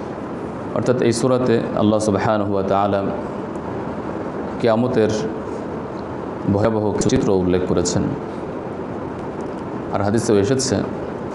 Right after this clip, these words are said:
রাসূলুল্লাহ সাল্লাল্লাহু আলাইহি ওয়াসাল্লাম ইরশাদ করেন, "কোনো ব্যক্তি যদি কিয়ামতের চিত্র দেখতে চায়, তাহলে সে যেন তাকবীর, ইনফিতর,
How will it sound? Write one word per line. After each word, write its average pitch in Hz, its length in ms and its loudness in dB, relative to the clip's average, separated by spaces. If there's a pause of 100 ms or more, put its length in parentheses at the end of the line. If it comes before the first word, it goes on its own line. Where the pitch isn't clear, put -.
(440)
রাসূলুল্লাহ 110 520 2
সাল্লাল্লাহু 104 600 2
আলাইহি 95 360 2
ওয়াসাল্লাম 90 400 2
ইরশাদ 90 320 0
করেন, 92 200 4 (1900)
"কোনো 107 140 4
ব্যক্তি 113 280 4
যদি 117 420 4 (440)
কিয়ামতের 117 500 4 (420)
চিত্র 123 280 4
দেখতে 95 300 2
চায়, 90 340 2 (920)
তাহলে 107 260 2
সে 107 220 2
যেন 98 280 2 (220)
তাকবীর, 95 480 4 (360)
ইনফিতর, 98 580 2